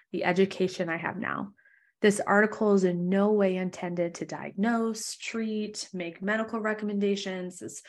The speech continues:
podcast is not intended to take place of your individual consultation of an experienced provider. So just know that as we move forward. Okay, so I'm going to talk about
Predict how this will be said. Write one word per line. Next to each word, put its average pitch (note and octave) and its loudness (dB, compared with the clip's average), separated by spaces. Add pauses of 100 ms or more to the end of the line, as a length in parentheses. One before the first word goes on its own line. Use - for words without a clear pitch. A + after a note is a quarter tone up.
(280)
podcast G3 0
is E3+ -6
not G3 0 (340)
intended G3 -2
to - -4
take A3 -4
place F#3 -4 (200)
of G3+ 4
your G3 0
individual F3+ 0
consultation E3 -4 (520)
of F#3+ 4
an F3+ 0
experienced E3+ -6
provider. - -4
So - 2
just C#4+ 2
know E3+ 2
that E3 -2 (480)
as G3+ 2
we F3+ 2
move E3 -4
forward. D#3 -4 (720)
Okay, G3 4
so F3+ -2
I'm G3 4
going D#4 2
to D4 -2
talk G#3+ 2
about E3+ 0